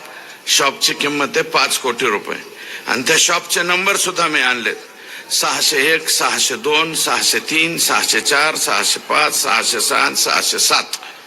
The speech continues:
आणि सहाशे आठ वाय विष्णू चाटे ची बहीण सोनवणे यांच्या नावावर आहे.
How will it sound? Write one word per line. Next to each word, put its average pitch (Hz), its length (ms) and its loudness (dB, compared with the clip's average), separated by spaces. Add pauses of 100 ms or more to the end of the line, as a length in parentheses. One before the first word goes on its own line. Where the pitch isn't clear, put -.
(1040)
आणि 120 180 4
सहाशे 165 500 2
आठ 170 300 2
वाय 147 340 2 (520)
विष्णू 208 560 0
चाटे 180 640 0 (720)
ची 165 120 2
बहीण 160 500 2 (360)
सोनवणे 151 680 2
यांच्या 117 340 0
नावावर 95 400 -2
आहे. - 140 -14